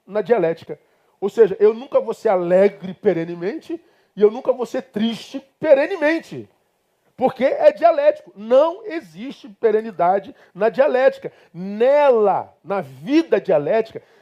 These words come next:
todos nós somos uma eterna e ininterrupta desconstrução.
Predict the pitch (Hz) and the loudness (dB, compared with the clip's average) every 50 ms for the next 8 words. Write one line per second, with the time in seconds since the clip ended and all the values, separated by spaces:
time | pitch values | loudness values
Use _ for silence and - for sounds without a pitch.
0 | _ _ _ _ _ _ - 320 330 339 349 339 269 302 294 185 180 196 196 190 | _ _ _ _ _ _ -6 -2 0 0 0 0 -2 -8 -10 -10 -10 -6 -2 0
1 | 196 196 175 143 127 - - - - 180 180 175 165 - 180 180 175 165 135 - | 2 2 2 0 -4 -8 -18 -12 -12 -10 -10 -10 -12 -12 -10 -6 -4 -4 -6 -6
2 | _ _ _ _ _ _ - 202 202 - - _ _ - 302 320 339 294 254 269 | _ _ _ _ _ _ 2 2 2 2 0 _ _ 0 4 6 6 6 4 0
3 | 262 269 269 - - 233 233 214 214 214 226 277 370 403 381 - - 285 233 185 | -6 -6 -6 -6 -8 -12 -12 -10 -10 -10 -10 -12 -14 -14 -16 -10 0 0 0 0
4 | 226 277 254 - - _ - 151 120 - - _ _ _ _ _ - 170 - - | 0 -6 -12 -12 -14 _ -6 -6 -6 -6 -12 _ _ _ _ _ -20 -20 -18 -10
5 | 208 208 208 - - 185 - - - 131 117 107 104 | -8 -8 -8 -8 -12 -18 -16 -12 -10 -10 -10 -10 -14